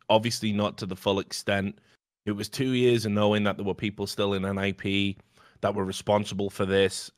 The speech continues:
and heard all, uh, uh, you know, I, I, 'cause I try and get stuff done privately. Like, if anyone knows anything about me,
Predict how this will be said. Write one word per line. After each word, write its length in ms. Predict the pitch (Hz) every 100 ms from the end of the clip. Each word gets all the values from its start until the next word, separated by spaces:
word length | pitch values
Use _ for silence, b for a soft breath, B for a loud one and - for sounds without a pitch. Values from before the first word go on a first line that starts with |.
| -
and 540 | 95 92 92 92 87 - _ _ _ _ _
heard 320 | 107 104 92
all, 260 | - 123 123
uh, 100 | 117 113 -
uh, 120 | 147 - -
you 120 | 147
know, 160 | 123 101
I, 100 | 123 -
I, 100 | 135
'cause 300 | 135 - 156 - _ _
I 120 | - 220
try 180 | 311
and 100 | 359
get 160 | 247 160
stuff 220 | - 160
done 200 | - 120
privately. 680 | 104 - 104 90 - 80 85 - _ _
Like, 100 | 127
if 80 | 135
anyone 260 | 170 185 160
knows 200 | 147 135
anything 260 | 127 127
about 240 | 113 113 101
me, 280 | 101 95